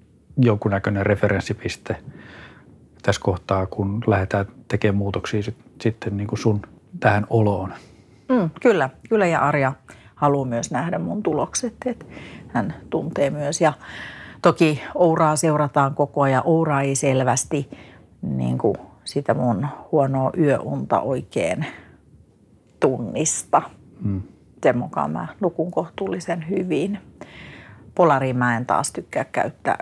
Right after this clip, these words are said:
Speaker 2: öisin. Se on jotenkin mun ranteessa vähän liian iso.
Speaker 1: Joo. Mut mittareita on tällä hetkellä?
Speaker 2: Mittareita on, ja sitten, ö, tuun teetättää uuden First Beatin tossa,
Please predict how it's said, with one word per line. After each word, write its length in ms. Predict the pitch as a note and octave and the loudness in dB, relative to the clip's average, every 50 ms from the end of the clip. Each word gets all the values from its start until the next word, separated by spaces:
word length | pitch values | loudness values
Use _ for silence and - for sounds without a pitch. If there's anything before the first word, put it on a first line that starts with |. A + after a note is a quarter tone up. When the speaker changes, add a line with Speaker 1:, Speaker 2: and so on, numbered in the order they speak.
| - | -6
Speaker 2:
öisin. 540 | G3 F3 E3 F3 F3+ - - D#3+ D3 C#3+ C#3+ - - - _ - - - - - | -8 -6 -8 -8 -6 -6 -6 -6 -6 -6 -8 -10 -16 -20 _ -20 -20 -20 -20 -18
Se 160 | - - - | -8 -2 -2
on 120 | C#3+ B2 - | -2 0 -2
jotenkin 420 | - F3 F#3+ F#3 F3 - - - - - - | -4 -6 -6 -8 -6 -6 -8 -8 -8 -6 -6
mun 160 | F#3+ F3+ F#3 | -4 -2 2
ranteessa 520 | A#3 A#3 G3+ E3+ D#3+ - G#3+ G#3+ F3+ - - | 2 2 2 0 -4 -8 -8 -8 -8 -4 -4
vähän 240 | - - D3 F#3 | -4 -4 -2 -4
liian 360 | F#3+ G3+ G3+ G3 G3+ - G3+ - - - | -4 -2 -2 -2 -4 -4 -6 -10 -10 -12
iso. 380 | F#3 F3+ - - - A#3 A3 - - - - - - - | -8 -6 -6 -6 -6 -8 -10 -10 -14 -20 -20 -20 -16 -12
Speaker 1:
Joo. 240 | - - - - - - - - - - - - - - - - - - - - - - - - - - - - - - | -12 -12 -12 -12 -14 -16 -18 -18 -20 -20 -20 -20 -20 -20 -20 -20 -20 -20 -20 -20 -20 -20 -20 -20 -20 -18 -18 -16 -10 -4
Mut 160 | - A2+ - | -2 2 4
mittareita 520 | C#3 C3 A#2+ - - G#2+ G#2+ G2+ F#2+ G2 F#2+ | 4 4 4 4 2 4 4 4 4 2 2
on 160 | F#2+ F#2 F#2 | 2 2 2
tällä 220 | F#2+ F#2+ F#2+ F#2 | 2 2 2 0
hetkellä? 480 | F2+ - - - - - - - - - - - _ - | -2 -4 -6 -12 -14 -16 -16 -16 -18 -18 -20 -10 _ 2
Speaker 2:
Mittareita 580 | C#4+ D#4 - - - B3 G3 F3+ E3+ - F#3+ | 2 4 6 4 4 6 4 2 2 4 4
on, 140 | F3 E3+ D#3+ | 4 4 2
ja 100 | D#3 D#3+ | 0 0
sitten, 680 | D#3+ - D#3 C#3+ - - - D3+ C#3+ C#3 C#3 C#3+ D3+ | 2 2 0 0 0 0 4 4 4 4 2 -2 -4
ö, 380 | D#3 - D#3+ D3+ C#3+ C#3+ C#3 C#3+ | 0 0 2 4 4 4 2 0
tuun 400 | C3+ - F#3+ F3+ E3+ D#3+ D3+ C#3+ | 2 4 4 4 4 2 -2 2
teetättää 680 | - E3+ D#3+ D3+ - - - - - - C#3+ D#3 - - - | 4 4 4 4 2 0 -2 -2 -2 -2 0 0 0 0 2
uuden 440 | F3 D3 C#3+ C#3 - - - - - | 2 2 2 2 0 0 -2 -2 -4
First 480 | - - - F#2 C3+ - - - - | -4 -2 -2 -2 -2 -4 -6 -8 -8
Beatin 420 | - B2 F#2+ A2+ - E3+ F3+ G#3+ G3+ | -6 -4 -4 -2 -2 -2 -2 0 0
tossa, 420 | D#3 D3 - - - - - G#3+ | -2 -2 -2 -2 -2 0 0 0